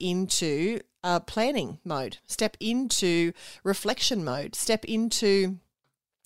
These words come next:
what do I want, um, for my life, for my business, for the next steps for me, for my career, and how am I going to get there? And so we spent some time together really thinking about all of those things, thinking about, okay, if it's time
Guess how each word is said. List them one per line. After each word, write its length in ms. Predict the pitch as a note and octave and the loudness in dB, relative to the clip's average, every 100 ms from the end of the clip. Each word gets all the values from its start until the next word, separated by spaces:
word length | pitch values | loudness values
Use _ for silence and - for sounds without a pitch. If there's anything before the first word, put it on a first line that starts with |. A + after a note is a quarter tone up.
| - | -4
what 160 | D#4 E4+ | -2 0
do 100 | D#4 | 0
I 100 | C4+ | 2
want, 440 | G#3+ C#4 C3+ - - - - - - - | 4 4 2 -6 -8 -20 -20 -20 -20 -6
um, 420 | G#3 F#3 E3 C#3 - _ - | -2 -2 -4 -10 -16 _ -6
for 80 | G3 | -2
my 320 | F3 D3+ - | 0 0 -2
life, 320 | - D#3+ C#3+ - | -4 0 0 0
for 160 | F#3 | -4
my 160 | E3+ D#3+ | -4 -4
business, 420 | E3 D#3+ C3+ D#3 | -4 -4 -2 -2
for 140 | - | -2
the 80 | F3+ | -2
next 300 | F3 D#3+ - | 0 -2 -2
steps 360 | - D#3+ - - | 0 -2 -2 -4
for 140 | F#3 | -4
me, 240 | E3 D#3 E3+ | -2 -4 -4
for 160 | F3+ | -6
my 160 | E3+ D#3 | -4 -4
career, 520 | - E3+ E3 C#3+ B2+ | -6 -4 -2 0 0
and 160 | - F3 | -2 -4
how 240 | E3+ F#3 | 0 2
am 80 | F#3+ | 2
I 80 | F3 | 2
going 240 | D#3+ D3+ | 0 -2
to 120 | - E3+ | -4 -6
get 280 | A#3+ - | -6 -6
there? 240 | - F#2+ - - - - - - | -4 -4 -6 -14 -18 -18 -12 -6
And 120 | A3 | 0
so 120 | A#3+ | 0
we 120 | A3+ | 0
spent 360 | B3 C4 B3+ B3 | -2 -2 -2 -2
some 180 | B3 A3 | -6 -4
time 320 | A#3+ G3+ G#3 | 0 0 0
together 380 | A#3 G3 F#3+ F#3 | 0 0 2 0
really 280 | G3+ A3+ | 0 -2
thinking 540 | G3+ - A3 A3+ G#3 C#3+ | -4 -2 -2 -2 -6 -4
about 380 | D#3+ E3 D#3+ - | -2 0 0 -2
all 180 | F3 | -6
of 100 | E3+ | -6
those 220 | E3+ D#3 - | -4 -4 -4
things, 320 | F3+ D#3+ D3+ | -4 -4 -4
thinking 340 | G3+ G#3 A3 | -2 -2 -2
about, 480 | F3+ E3 D#3 D#3 - - E3+ | -2 -2 0 0 -4 -16 -12
okay, 360 | F3 - D#3+ C#3 | -10 -6 -6 -6
if 140 | - | -8
it's 180 | - - | -6 -4
time 460 | - G#3+ A3+ A#3 | -2 0 2 0